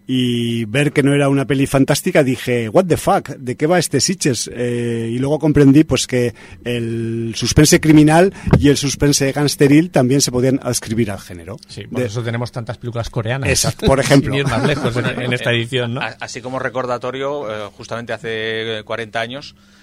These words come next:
Speaker 3: la película con la que se abrió el año, el año, en el año ochenta y dos, aparte de que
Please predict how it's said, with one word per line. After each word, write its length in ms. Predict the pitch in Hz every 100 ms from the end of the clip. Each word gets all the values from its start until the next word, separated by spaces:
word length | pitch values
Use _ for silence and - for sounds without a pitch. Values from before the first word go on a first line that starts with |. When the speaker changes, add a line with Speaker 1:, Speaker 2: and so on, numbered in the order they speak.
| _
Speaker 3:
la 100 | 107
película 300 | 101 110 113
con 180 | 104 117
la 80 | 110
que 80 | 104
se 220 | - 104
abrió 380 | 101 113 117 98
el 140 | 92 98
año, 500 | 113 104 101 95 90 _ _ _ _ 95 92
el 120 | 95
año, 200 | 107 110
en 100 | 104
el 80 | 104
año 160 | 117 110
ochenta 260 | 120 107
y 40 | 110
dos, 160 | 120
aparte 260 | 117 - 110
de 60 | 98
que 180 | 101